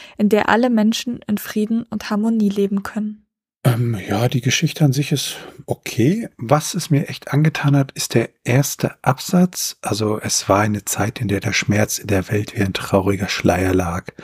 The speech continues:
Speaker 2: Ein Schleier, der sich über die Herzen der Menschen legte und ihre Seelen zu erdrücken schien und so weiter. Und den fand ich ziemlich cool und gut.
Speaker 1: Ja, also ich fand, als dann das Kind dazu kam, wurde dann das, der Text wesentlich schlechter.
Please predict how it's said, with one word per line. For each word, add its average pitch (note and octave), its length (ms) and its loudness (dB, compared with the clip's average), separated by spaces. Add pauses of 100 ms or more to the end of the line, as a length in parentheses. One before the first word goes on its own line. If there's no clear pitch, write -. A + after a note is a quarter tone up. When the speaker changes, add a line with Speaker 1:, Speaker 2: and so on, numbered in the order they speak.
(320)
Speaker 2:
Ein - 100 -2
Schleier, G2 480 2
der F#2+ 140 -4
sich G2+ 160 -6
über G#2+ 140 -2
die G2 100 -2
Herzen A2 420 0
der G#2+ 80 0
Menschen G#2 420 0
legte G2 320 0
und F#2+ 160 -2
ihre G2+ 180 -8
Seelen G#2+ 600 2 (420)
zu - 200 0
erdrücken F#2 460 0
schien F2 560 -4
und F#2+ 160 -2
so F2 160 2
weiter. A2 300 2
Und G2+ 180 -4
den A#2+ 80 4
fand C3 240 2
ich - 200 -6 (140)
ziemlich - 480 2 (300)
cool G3 200 6
und D#3+ 280 4
gut. - 420 -2 (380)
Speaker 1:
Ja, A#3 180 4 (220)
also B3+ 180 2
ich C#4+ 140 -2
fand, D4 320 -2 (400)
als A3+ 260 2
dann B3 160 4
das A#3 160 -2
Kind D4 220 -2
dazu C#4 260 0
kam, B3+ 480 0
wurde A3 240 -2
dann G#3 240 0
das, G#3 240 -8
der A3 160 -6
Text - 640 -10
wesentlich A3 560 0
schlechter. D4 420 -4